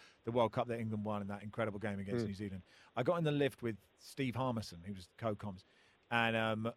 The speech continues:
Speaker 1: uh, Mickey Arthur, the Pakistan coach, got in the lift. Like, this doesn't happen, like, after a big soccer game. So you get in the lift, and then Jose wanders in and goes, and he, Mickey just went,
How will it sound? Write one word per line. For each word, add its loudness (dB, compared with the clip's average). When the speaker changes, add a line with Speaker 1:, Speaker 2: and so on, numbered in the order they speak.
Speaker 1:
uh, -2
Mickey 4
Arthur, 4
the -2
Pakistan 0
coach, 0
got 4
in 2
the 2
lift. 0
Like, 4
this 2
doesn't 6
happen, 6
like, 6
after 6
a 2
big 4
soccer 4
game. 4
So -4
you -4
get 6
in 4
the 4
lift, 6
and 4
then 0
Jose 4
wanders 0
in 4
and 0
goes, 6
and 2
he, 4
Mickey 4
just 2
went, 4